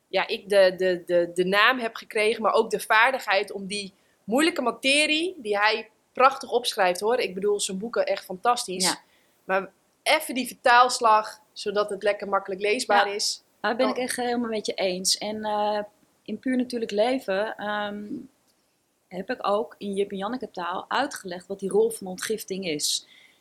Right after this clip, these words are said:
Speaker 2: En dat, dat komt ook echt vanuit mijn training van Robert Morse. Ik heb ook hele stukken van mijn boek vertaald en naar hem gestuurd. "Ben je het ermee eens hoe ik het uitleg?" En dan kreeg ik iedere keer thumbs up en "It's amazing." En, eh, zij was het helemaal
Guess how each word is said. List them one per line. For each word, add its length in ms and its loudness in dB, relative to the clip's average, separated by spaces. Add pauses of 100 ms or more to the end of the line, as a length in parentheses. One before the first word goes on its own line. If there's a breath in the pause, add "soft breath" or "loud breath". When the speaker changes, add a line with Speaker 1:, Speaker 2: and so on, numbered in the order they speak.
(140 soft breath)
Speaker 2:
En 240 -4
dat, 260 -6
dat 500 -6
komt 220 -6
ook 140 -8
echt 220 -4
vanuit 260 -6
mijn 140 -8
training 480 -4
van 160 -10
Robert 300 -4
Morse. 440 -4
Ik 100 -12
heb 140 -4
ook 160 -4
hele 220 -2
stukken 560 -4
van 160 -8
mijn 200 -4
boek 280 -2
vertaald 720 -4
en 100 -10
naar 160 -8
hem 200 -2
gestuurd. 840 0 (600 soft breath)
"Ben 160 4
je 60 2
het 100 -4
ermee 200 -6
eens 260 -6
hoe 120 -6
ik 40 -14
het 120 -12
uitleg?" 600 -4 (960)
En 120 -6
dan 120 -6
kreeg 300 -4
ik 60 -14
iedere 200 -8
keer 160 -8
thumbs 340 -2
up 340 2
en 120 -8
"It's 200 -2
amazing." 680 -2
En, 160 -4
eh, 100 -4
zij 220 -2
was 120 -2
het 60 -4
helemaal 220 -2